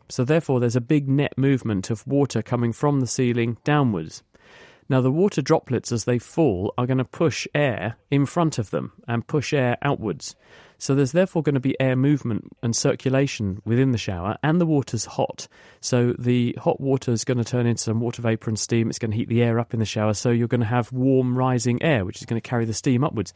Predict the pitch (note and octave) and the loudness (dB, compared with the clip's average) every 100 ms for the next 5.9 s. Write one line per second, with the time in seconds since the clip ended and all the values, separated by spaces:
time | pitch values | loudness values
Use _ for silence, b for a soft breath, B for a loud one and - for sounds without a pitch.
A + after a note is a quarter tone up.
0 | B B B - C3 - D#3 G3 G3 D#3+ | B B B 0 2 2 2 2 2 0
1 | D3+ C3+ C3+ C#3+ C3+ G#2+ G2+ G#2+ C3+ - | 2 2 2 2 0 0 0 0 -2 -4
2 | C3+ B2+ - C3+ B2 C3 B2+ B2 C3 C#3 | -2 -2 -2 -2 0 -2 -2 0 2 2
3 | C3+ A#2+ B2 C#3+ D3 G#2 G#2+ B2 B2+ A2+ | 0 0 0 0 0 -2 0 2 0 -2
4 | F#2+ - - A2+ B2 A2+ A2+ A#2 A2+ - | -6 -6 -6 0 0 0 -2 -2 -2 0
5 | A#2+ A2+ - A#2+ A2 A#2 C#3+ G2+ | 0 0 0 0 0 2 2 2